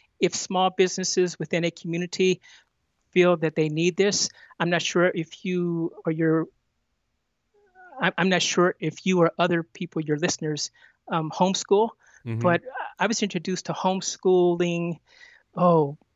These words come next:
Speaker 1: two thousand, I think it was,
Speaker 2: Mm-hmm.
Speaker 1: was my first real look at homeschooling because we were, uh, my wife and I were assigned someplace and our friends were homeschooling. And I go, "Wow, what is this? What is this homeschooling thing?"
Speaker 2: Mm-hmm.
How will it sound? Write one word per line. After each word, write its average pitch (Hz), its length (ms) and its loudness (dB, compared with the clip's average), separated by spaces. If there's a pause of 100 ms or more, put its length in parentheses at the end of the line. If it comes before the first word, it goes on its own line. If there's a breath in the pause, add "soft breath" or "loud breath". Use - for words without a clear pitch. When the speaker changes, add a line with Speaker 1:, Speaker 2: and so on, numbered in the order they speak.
(340)
Speaker 1:
two - 200 2
thousand, 233 680 0
I 190 60 0
think 214 240 -2
it - 20 0
was, 220 340 0
Speaker 2:
Mm-hmm. 123 120 -4
Speaker 1:
was 156 160 -6
my 165 100 0
first 202 380 2
real 196 280 4
look 180 280 -2
at 151 80 0
homeschooling 175 500 -2
because 160 460 -2 (260 soft breath)
we 185 140 0
were, 170 240 2 (400 soft breath)
uh, 165 180 -4
my 160 140 -2
wife 170 260 2
and 175 100 -4
I 160 100 2
were 156 260 0 (580)
assigned 170 400 -2
someplace 160 560 -4 (100)
and 160 460 -4 (500 soft breath)
our 160 120 4
friends 226 500 0
were 175 80 0
homeschooling. 160 560 -2
And 156 80 -2
I 185 60 2
go, 156 80 -2
"Wow, 175 240 2
what 180 180 0
is 240 180 -2
this? - 360 -8
What 175 120 0
is 190 120 -6
this 190 160 -2
homeschooling 156 560 -4
thing?" 139 160 -2
Speaker 2:
Mm-hmm. 104 160 -10